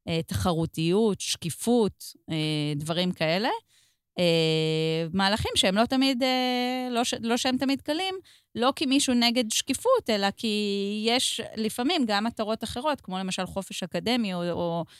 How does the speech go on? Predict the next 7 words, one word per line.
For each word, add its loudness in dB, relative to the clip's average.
שיקולים 0
אחרים 0
שהצד -2
השני -2
מביא -4
אותם -2
יותר. -2